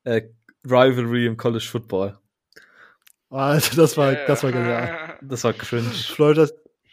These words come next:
Speaker 2: Florida State, äh, Twitter-Account postet, äh, "Es ist soweit, die beste Rivalry im College Football findet wieder statt." Für das Florida gegen, äh, Florida State gegen Miami Spiel.
Speaker 1: Oh, cringe.
Speaker 2: Ich hab laut aufgelacht. Ich hab laut aufgelacht.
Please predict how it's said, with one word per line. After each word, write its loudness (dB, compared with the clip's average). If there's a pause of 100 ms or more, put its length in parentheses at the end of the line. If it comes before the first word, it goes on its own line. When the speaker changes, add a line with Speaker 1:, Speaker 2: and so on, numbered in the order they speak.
(200)
Speaker 2:
Florida 4
State, 6
äh, 0
Twitter-Account 2
postet, 2 (460)
äh, -4 (480)
"Es 0
ist 0
soweit, 2
die -2
beste 2
Rivalry 2
im 0
College -2
Football -2
findet -2
wieder -4
statt." -10
Für -4
das -4
Florida 0
gegen, -6
äh, -6
Florida 2
State -4
gegen -4
Miami -4
Spiel. -8
Speaker 1:
Oh, -12 (260)
cringe. -4 (1200)
Speaker 2:
Ich -10
hab -8
laut 2
aufgelacht. -6 (280)
Ich -14
hab -8
laut -6
aufgelacht. -12